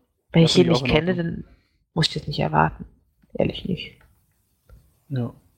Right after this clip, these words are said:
Speaker 1: Und überhaupt dieses Geschenke erwarten, man ist einfach dran gewöhnt. Man ist darauf
Speaker 2: Ja.
Speaker 1: ausgerichtet.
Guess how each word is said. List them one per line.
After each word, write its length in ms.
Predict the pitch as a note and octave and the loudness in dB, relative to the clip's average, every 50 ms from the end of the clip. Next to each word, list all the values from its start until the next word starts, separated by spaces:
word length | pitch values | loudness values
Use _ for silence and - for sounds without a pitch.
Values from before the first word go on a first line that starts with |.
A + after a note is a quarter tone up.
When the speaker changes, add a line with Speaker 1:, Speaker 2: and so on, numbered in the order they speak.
| _ _ _ _ _ _ _ _ _ _ - - - | _ _ _ _ _ _ _ _ _ _ -12 -2 0
Speaker 1:
Und 100 | F#3+ F#3+ | 2 4
überhaupt 300 | F3+ E3+ E3 E3 - - | 6 6 6 4 2 -2
dieses 240 | F3+ F3 F3 E3 - | -6 -8 -8 -4 -4
Geschenke 400 | - F3 - F#3 F3+ F#3+ - G3+ | -2 2 4 4 4 4 4 4
erwarten, 480 | E3+ E3+ D#3+ D#3 D#3 D#3 F3 - G3 | 4 4 2 4 2 2 2 0 -2
man 140 | F3+ E3 D3+ | -4 -4 -2
ist 120 | E3+ F3 - | -2 0 0
einfach 300 | - F3 F3 F3 F3 - | 0 2 0 -2 -4 -2
dran 220 | - E3+ E3+ E3 | -4 -6 -6 -6
gewöhnt. 380 | E3 D#3+ E3 E3+ F#3 F3+ - - _ _ _ _ _ - - _ _ _ _ _ _ _ _ _ _ _ _ _ _ _ _ _ _ _ _ _ | -8 -4 -2 -2 -2 -2 -6 -12 _ _ _ _ _ -20 -20 _ _ _ _ _ _ _ _ _ _ _ _ _ _ _ _ _ _ _ _ _
Man 100 | F3 E3 | -10 -10
ist 120 | D#3+ - | 0 2
darauf 180 | F3 E3 E3+ D#3 | 2 2 2 -2
Speaker 2:
Ja. 60 | C#3+ - | -4 -4
Speaker 1:
ausgerichtet. 600 | - E3 - - F3 F3 D#3+ - - F3 E3 | -4 -6 -6 -8 -10 -10 -10 -10 -12 -14 -14